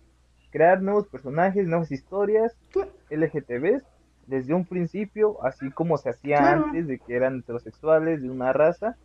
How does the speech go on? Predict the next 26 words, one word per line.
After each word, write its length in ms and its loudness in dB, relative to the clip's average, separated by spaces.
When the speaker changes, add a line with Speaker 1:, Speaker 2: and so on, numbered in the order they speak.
Speaker 1:
Que 60 -12
eso 120 -8
se 120 0
haga, 240 6
güey, 140 6
o 40 2
sea, 260 4
¿qué 60 -4
te 100 2
cuesta 1400 6
crearte 280 2
un 60 0
nuevo 160 6
personaje, 540 -2
güey? 160 2
O 60 4
pagarle 320 2
a 20 0
alguien 180 -2
para 140 -2
que 100 -14
te 100 -14
haga 100 -6
un 60 -8
nuevo 140 -8
personaje. 600 -12